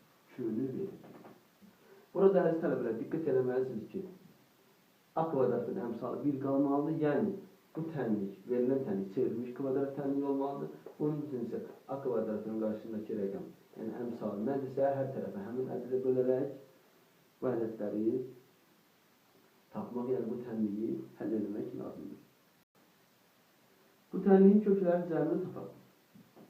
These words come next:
Diqqət edin, əziz tələbələr. Burada görürük ki, hər iki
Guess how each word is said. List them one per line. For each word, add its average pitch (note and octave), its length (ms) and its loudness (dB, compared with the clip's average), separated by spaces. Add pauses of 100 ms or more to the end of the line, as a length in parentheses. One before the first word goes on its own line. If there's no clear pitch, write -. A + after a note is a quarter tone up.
(340)
Diqqət F#3+ 260 6
edin, F3+ 220 8
əziz - 160 2
tələbələr. A2+ 340 -4 (720)
Burada G#3 340 10
görürük C3+ 320 4
ki, B2+ 160 -2
hər D#3 140 2
iki - 100 -10